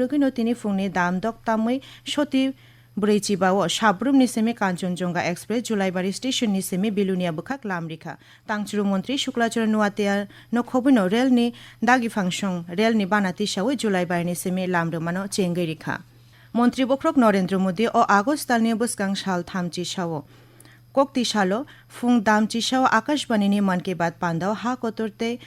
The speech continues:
ফাতার হা কতনি বড় রকবাই কগলাম সালায়ানো। অব মন কি বাতনি ফিল সারা নৈচি বা বেরেমনি পান্দা। ফুংনি দামচি সা নিসিমি আকাশবাণীতে দূরদর্শনী যত চ্যানেল তে আকাশবাণী নিউজ অন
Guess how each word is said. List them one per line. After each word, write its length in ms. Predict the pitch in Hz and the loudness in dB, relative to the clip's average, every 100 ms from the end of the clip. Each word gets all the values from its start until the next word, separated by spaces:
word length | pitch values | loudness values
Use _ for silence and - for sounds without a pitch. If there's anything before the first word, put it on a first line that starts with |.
| - - | -20 -4
ফাতার 300 | 226 220 220 | -4 0 -2
হা 180 | - 277 | 0 -2
কতনি 320 | 247 208 226 170 | -2 0 0 0
বড় 220 | 190 196 | 0 0
রকবাই 300 | 190 180 254 - | 0 -2 -4 -2
কগলাম 300 | 233 190 180 | -2 0 -2
সালায়ানো। 600 | - 196 165 170 175 151 - - - | -2 0 0 0 -2 -4 -8 -16 -4
অব 160 | 233 302 | -2 4
মন 200 | 294 240 | 4 4
কি 160 | 233 220 | 2 0
বাতনি 320 | 208 214 208 | 0 0 -2
ফিল 260 | 202 269 262 | -2 0 0
সারা 420 | - 269 269 233 233 | 0 0 2 2 2
নৈচি 360 | 208 196 - 185 | 2 2 0 0
বা 120 | 185 | 0
বেরেমনি 360 | 196 190 185 269 | 0 0 0 0
পান্দা। 420 | 185 156 151 143 - - - | 0 0 -2 -4 -10 -20 -12
ফুংনি 260 | - 254 247 | 0 4 4
দামচি 340 | 233 226 233 | 6 4 2
সা 140 | 240 320 | 0 2
নিসিমি 360 | 269 - 240 247 | 2 4 2 2
আকাশবাণীতে 680 | 214 285 269 247 220 214 233 | 2 0 -2 0 -2 0 0
দূরদর্শনী 600 | 202 196 208 - 190 196 | 0 -2 -2 -2 -2 -2
যত 200 | 254 262 | -2 -2
চ্যানেল 440 | 202 - 202 208 233 - - - | -2 -2 -2 -2 -4 -10 -20 -6
তে 120 | 247 254 | -2 2
আকাশবাণী 640 | 214 214 285 233 240 233 | 2 2 -2 0 2 4
নিউজ 300 | 226 240 240 | 4 2 0
অন 180 | - 202 | 0 -2